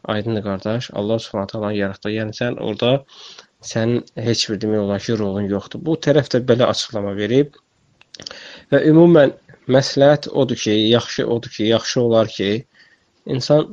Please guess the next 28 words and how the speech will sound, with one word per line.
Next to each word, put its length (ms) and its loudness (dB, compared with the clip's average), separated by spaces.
çəkinsin. 580 -6
Yəni, 280 -4
belə 160 -2
şeylərdən 720 -4
insan 460 -4
çəkinsin. 680 -8
Yəni, 300 -4
zəruri 420 -2
ehtiyac 400 -4
olmadan 480 -4
şəkil 320 -4
çəkdirməsin. 800 -6
Çünki 380 -4
Peyğəmbər 520 -6
sallallahu 640 -4
aleyhi 160 -6
və 80 -10
səlləm 260 -6
buyurur 300 -6
ki, 80 -16
qiyamət 480 -4
günü 140 -4
ən 100 -6
şiddətli 560 -10
əzab 540 -6
şəkil 480 -6
çəkənlərin 720 -6
olacaq. 460 -12